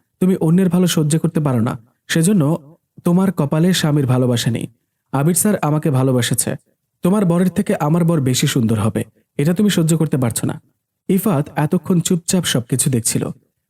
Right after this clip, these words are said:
চৈতালির কথা শুনে চিৎকার দিয়ে উঠল, "চৈতালি, সাবধান, তুই কার সাথে এভাবে কথা বলছিস? তানহা তোর ভাবি হয়, ভাবির সাথে এটা তোর কেমন ব্যবহার?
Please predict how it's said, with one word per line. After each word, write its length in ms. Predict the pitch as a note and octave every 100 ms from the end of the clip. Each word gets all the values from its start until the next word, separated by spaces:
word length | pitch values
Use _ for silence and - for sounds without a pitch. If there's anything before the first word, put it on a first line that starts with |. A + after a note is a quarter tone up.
| _
চৈতালির 340 | G3+ G#3 A3
কথা 240 | G#3 E3+ F#3
শুনে 340 | - F#3+ A3+ G3
চিৎকার 360 | - F3+ - E3+
দিয়ে 140 | C3
উঠল, 300 | A2+ - - B2 _ _ _ _ _
"চৈতালি, 400 | F#3 F#3 G#3+ B2+
সাবধান, 560 | A#2 E3+ D#3 F3+ D3+ A2
তুই 160 | -
কার 160 | C#3+ E3
সাথে 240 | - F3+
এভাবে 300 | F#3 D#3 D#3+
কথা 180 | F3+ F3+
বলছিস? 440 | F3+ E3 B2 A2+ - _ _ _ -
তানহা 240 | D#3+ F#3
তোর 140 | G3+
ভাবি 260 | C#3+ B2+ F3
হয়, 240 | C#3+ - - - _ _ -
ভাবির 220 | D#3 G3
সাথে 240 | G#3+ A3 -
এটা 200 | E3 F#3+
তোর 140 | G3
কেমন 280 | F3 F3+ G3+
ব্যবহার? 360 | F#3 E3 C3